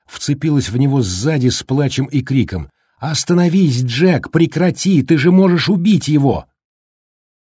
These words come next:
Он тупо огляделся по сторонам. Охотничий нож,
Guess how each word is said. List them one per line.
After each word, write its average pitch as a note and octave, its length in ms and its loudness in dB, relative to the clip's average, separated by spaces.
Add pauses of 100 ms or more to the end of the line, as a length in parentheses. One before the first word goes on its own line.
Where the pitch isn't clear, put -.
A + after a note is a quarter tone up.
(160)
Он G2 200 0
тупо B2+ 320 -2
огляделся A2 540 -2
по A#2 100 -4
сторонам. G#2+ 600 -2 (520)
Охотничий A#2 760 -2
нож, A#2+ 400 -2